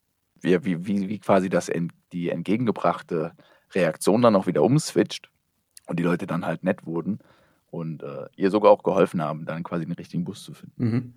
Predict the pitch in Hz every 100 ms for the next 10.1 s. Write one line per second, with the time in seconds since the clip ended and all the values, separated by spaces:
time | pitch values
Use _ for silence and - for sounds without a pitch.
0 | _ - 180 - - - - - - -
1 | - 69 92 - 90 104 101 - _ 95
2 | 110 - 123 104 95 110 98 - 92 82
3 | - _ _ 104 98 113 - 110 104 107
4 | 101 98 104 - 98 - 101 87 90 101
5 | 90 - 73 76 - - 85 - 82 92
6 | 87 - 82 85 _ _ _ - - 92
7 | 87 87 - 113 123 123 - - 98 101
8 | 107 - 110 - 113 - 139 165 _ _
9 | - - _ - - 120 127 143 127 -